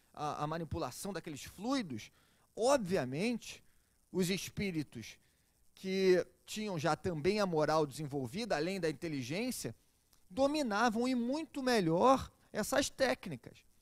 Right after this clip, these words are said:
Então, Cristo falava por esses missionários que também conseguiam plasmar as palavras de Cristo nos corações das pessoas, através do exemplo, através da palavra, dos ensinamentos.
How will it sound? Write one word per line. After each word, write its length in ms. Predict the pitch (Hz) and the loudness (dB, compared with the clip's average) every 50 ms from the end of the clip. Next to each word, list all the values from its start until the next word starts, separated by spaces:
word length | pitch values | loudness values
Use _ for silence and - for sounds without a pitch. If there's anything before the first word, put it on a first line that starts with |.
| _ _ _ _ _ _ | _ _ _ _ _ _
Então, 320 | 208 226 - - 233 226 | -6 -4 0 2 0 0
Cristo 520 | - - - 247 247 294 302 277 - - 240 | 0 -2 -4 -2 2 2 0 0 0 -4 -6
falava 520 | - - 214 185 160 165 160 160 143 156 | -4 -2 0 0 2 2 2 2 0 -4
por 240 | - - 180 170 165 | -6 -2 -2 -2 0
esses 360 | 226 285 285 - - 226 175 | 0 -2 -2 -2 -2 -4 -2
missionários 920 | 175 196 196 180 - 208 160 135 135 139 165 196 220 226 202 143 131 - - - - - - - | -2 -2 -4 -2 -2 -4 -4 -4 -4 -4 -2 0 0 0 0 -2 -6 -10 -14 -20 -20 -20 -20 -14
que 140 | - 262 214 | -14 -12 -4
também 500 | - 285 262 220 180 170 233 277 302 - | 0 0 2 2 4 4 4 4 4 0
conseguiam 720 | - 254 269 269 - - 254 226 175 165 190 247 262 247 | -4 -6 -6 -6 -4 -2 -2 -2 -2 -4 -4 -4 -4 -4
plasmar 760 | - _ 247 - - 269 262 214 - 190 185 196 226 262 277 | -4 _ 2 4 6 6 4 4 2 -2 0 2 4 4 4
as 120 | 269 - - | 2 0 -2
palavras 540 | - 226 196 185 185 185 185 170 156 151 | 0 0 2 4 4 4 4 2 0 -4
de 160 | 127 143 147 - | -4 -6 -10 -10
Cristo 420 | _ - 190 220 262 247 - - | _ -8 -6 -6 -6 -8 -8 -10
nos 140 | 277 233 - | -10 -10 -4
corações 420 | - 285 269 262 - - 254 247 | -2 -2 0 0 -2 -2 -2 -2
das 100 | 247 240 | -4 -4
pessoas, 640 | - 269 262 - - - 214 226 226 202 139 120 - _ _ _ _ - _ _ - | -4 -6 -8 -6 -4 0 2 2 2 2 0 -4 -10 _ _ _ _ -20 _ _ -6
através 440 | - 196 - - 175 175 190 185 160 | -4 -4 -4 -4 -4 -4 -4 -4 -2
do 120 | 190 202 | 4 6
exemplo, 720 | 202 185 143 127 165 196 226 233 214 - - 120 101 95 _ _ _ _ _ | 6 6 6 2 -2 -2 -2 -2 -4 -4 -10 -16 -16 -18 _ _ _ _ _
através 420 | - - - 160 165 151 160 156 | -6 -6 -4 -4 -8 -8 -8 -8
da 80 | 151 156 | -8 -8
palavra, 540 | - - 151 143 143 156 175 185 190 156 147 | -4 -2 -2 0 2 2 2 2 2 0 -6
dos 160 | 139 131 143 | -10 -10 -10
ensinamentos. 880 | 165 160 - - 175 165 156 143 139 147 175 202 196 180 - - - | -10 -8 -6 -6 -4 -4 -4 -4 -4 -4 -4 -4 -4 -6 -8 -16 -20